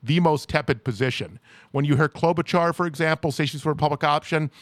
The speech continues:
I think she's for a way weaker public option, uh, than Medicare for America. To his credit, Beto,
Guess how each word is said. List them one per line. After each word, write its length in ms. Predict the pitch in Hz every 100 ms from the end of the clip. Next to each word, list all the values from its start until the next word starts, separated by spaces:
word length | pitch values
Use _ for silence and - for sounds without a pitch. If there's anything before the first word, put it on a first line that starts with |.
| - -
I 120 | 131
think 180 | - 175
she's 220 | - 143
for 180 | - 131
a 80 | 113
way 220 | 131 120
weaker 400 | 104 143 - 113
public 380 | 123 110 113 120
option, 540 | 104 - - 101 98 - - - -
uh, 280 | 127 110 113
than 320 | 123 120 113
Medicare 400 | 110 123 - 123
for 140 | 107 120
America. 640 | 110 123 127 117 117 107 - - _ -
To 140 | 180
his 120 | 175
credit, 460 | - 226 240 - -
Beto, 340 | 165 202 165